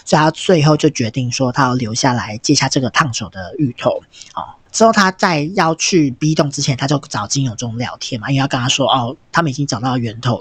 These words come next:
了。哦，原来就是那个病患，他的儿子在中国大陆工作，所以他就是带回来了病毒什么的之类的，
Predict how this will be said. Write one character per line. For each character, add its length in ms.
了。 180
哦， 240
原 140
来 100
就 100
是 100
那 80
个 120
病 220
患， 240
他 120
的 100
儿 200
子 160
在 180
中 180
国 160
大 180
陆 260
工 280
作， 320
所 140
以 120
他 180
就 140
是 300
带 240
回 180
来 200
了 380
病 240
毒 200
什 120
么 140
的 240
之 100
类 140
的， 100